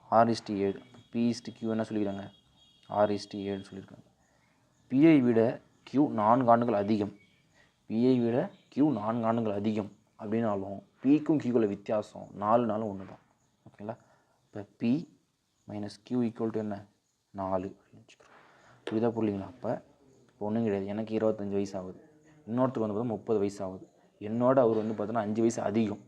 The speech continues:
அப்படின்னு சொல்லலாம். அப்படி இல்லைன்னா, எனக்கும் அவருக்குள்ள வித்தியாசம் என்ன? அவருக்கு முப்பது, எனக்கு இருபத்தஞ்சு. ரெண்டு பேருக்குள்ள வித்தியாசம் எவ்வளோ? அஞ்சு. அப்ப அதிகம், என்னோட எவ்வளோ அதிகம்னு சொல்றது ஒண்ணு தான். ரெண்டு பேருக்குள்ள வித்தியாசம் சொல்றது ஒண்ணு தான். அதான் நம்ம இங்க சொல்லியிருக்கோம். அப்ப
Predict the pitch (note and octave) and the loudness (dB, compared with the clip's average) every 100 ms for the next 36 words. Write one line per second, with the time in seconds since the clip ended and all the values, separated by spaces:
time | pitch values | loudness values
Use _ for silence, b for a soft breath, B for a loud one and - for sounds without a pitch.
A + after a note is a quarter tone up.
0 | - G2+ A2 B2 G2+ F#2+ F#2+ F#2+ b b | -14 -6 -4 -2 -4 -6 -8 -14 b b
1 | b G#2 - C3+ B2 G2 F#2+ G2+ b b | b -12 -2 2 2 0 -8 -12 b b
2 | G#2+ A#2 C3 D3+ B2+ A#2 G#2+ B2+ A#2+ A2+ | -4 -2 0 0 0 0 -2 -4 -4 -4
3 | A2+ G#2 G#2 G#2+ - C3+ C#3+ G#2 G#2 G2+ | -2 -2 -2 -6 -4 -2 -2 -2 -6 -8
4 | G2 - A#2 A#2 C3+ B2+ A2 C3+ C3+ B2 | -14 -14 -8 0 2 2 -2 -4 -4 -4
5 | C3+ D#3+ - A2 G#2+ F#2+ - b b b | -4 -6 -10 -6 -6 -8 -20 b b b
6 | - - A2 G#2 - - G#2 A#2+ C3 A2 | -16 -8 -4 -2 -4 -8 0 4 4 2
7 | G#2+ G#2+ B2 C3 A2+ C3 A2 A2+ C3+ C#3 | -2 -2 0 2 4 4 2 2 0 -2
8 | C3 G#2+ G#2+ A2 A2 G2+ G2+ F#2+ G2 G2 | -4 -6 -8 -8 -6 -6 -6 -6 -8 -14
9 | b b - G#2+ A2 C3+ C3 G#2+ G#2 B2+ | b b -10 -4 0 2 2 0 -2 -4
10 | A#2+ G#2+ G#2+ D3+ G#2+ G2+ G2 - B B | -4 -4 -2 -2 -4 -6 -10 -14 B B
11 | B - G#2+ B2+ A#2 A2 G#2 G2+ G2 G2 | B -4 2 4 4 0 -4 -6 -6 -8
12 | - - A2 D#3+ | -16 -6 -4 -4